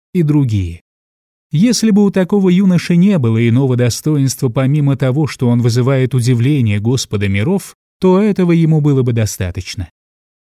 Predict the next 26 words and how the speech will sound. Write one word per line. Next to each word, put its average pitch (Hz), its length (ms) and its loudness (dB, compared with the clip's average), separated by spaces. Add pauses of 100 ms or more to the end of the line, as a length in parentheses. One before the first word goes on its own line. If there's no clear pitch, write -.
(100)
Сказал 180 480 0
Аль-Мунауи 165 680 2
в - 100 -10
комментарии 143 640 0
к 110 100 -4
этому 123 300 0
хадису: 120 640 -4 (500)
«То 214 160 2
есть 190 240 -2
такой 185 320 0
юноша 175 480 0
будет 165 300 2
занимать 160 480 2
великое 170 500 2
положение 165 720 0
перед 104 260 -2
своим 107 440 -2
Господом, 92 600 -4 (320)
и 190 120 2
Господь 180 520 0
увеличит 175 540 0
его 156 200 2
награду 156 480 0
по 147 120 -2
причине 143 500 -2
того, 131 420 0